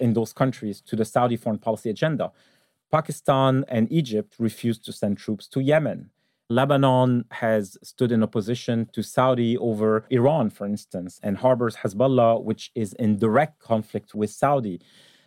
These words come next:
And the list is long. So I think the Saudis sat down and said, "We need to rethink how we're deploying our political capital, our money, our, uh, charity, our financial assistance, and so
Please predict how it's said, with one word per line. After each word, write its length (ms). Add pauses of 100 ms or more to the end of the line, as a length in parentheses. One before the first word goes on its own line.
(140)
And 160
the 60
list 240
is 160
long. 240 (240)
So 520
I 80
think 340
the 80
Saudis 400
sat 300
down 420
and 160
said, 380 (120)
"We 160
need 180
to 60
rethink 840
how 260
we're 380 (200)
deploying 480
our 220
political 460
capital, 760
our 240
money, 600
our, 320
uh, 120
charity, 840
our 260
financial 460
assistance, 480
and 100
so 180